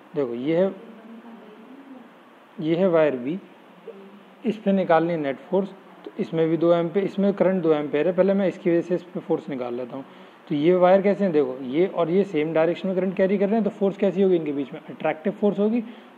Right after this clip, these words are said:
Formula लगा दीजिए और answer आ जाएगा यहाँ से। तो एबी के बीच में force आ गई ये वाली मेरे पास में, eight into ten to the power minus seven न्यूटन, कुछ नहीं करा, सिर्फ values put करी हैं। अब इसकी वजह से निकाल लेते हैं।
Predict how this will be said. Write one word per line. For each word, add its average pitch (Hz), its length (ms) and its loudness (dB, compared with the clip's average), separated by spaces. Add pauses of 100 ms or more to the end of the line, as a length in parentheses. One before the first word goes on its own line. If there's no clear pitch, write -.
Formula 160 300 2
लगा 139 240 -2
दीजिए 180 300 0
और 147 240 -2 (260)
answer 139 320 -6
आ 123 80 -6
जाएगा 131 260 -6
यहाँ 135 160 -10
से। 143 160 -14 (420)
तो - 60 -12 (120)
एबी 180 280 2
के 208 80 4
बीच 208 220 2
में 214 100 2
force 196 260 0
आ 135 100 0
गई 131 180 -4
ये 139 80 0
वाली 143 220 -2
मेरे 151 180 -4
पास 147 240 -6
में, 156 120 -6
eight 156 200 -2
into 175 140 -6
ten 165 120 -2
to - 0 -
the 160 80 -6
power 175 140 2
minus 170 240 -4
seven 131 180 -4
न्यूटन, 131 260 -10
कुछ 143 200 -8
नहीं 170 100 -2
करा, 196 140 2
सिर्फ 196 180 -4
values 139 300 -4
put - 220 -8
करी 120 180 -10
हैं। 127 120 -16 (520)
अब 214 300 2
इसकी 175 260 -4
वजह 160 100 0
से 170 120 -8
निकाल 175 240 2
लेते 185 260 0
हैं। 208 260 -10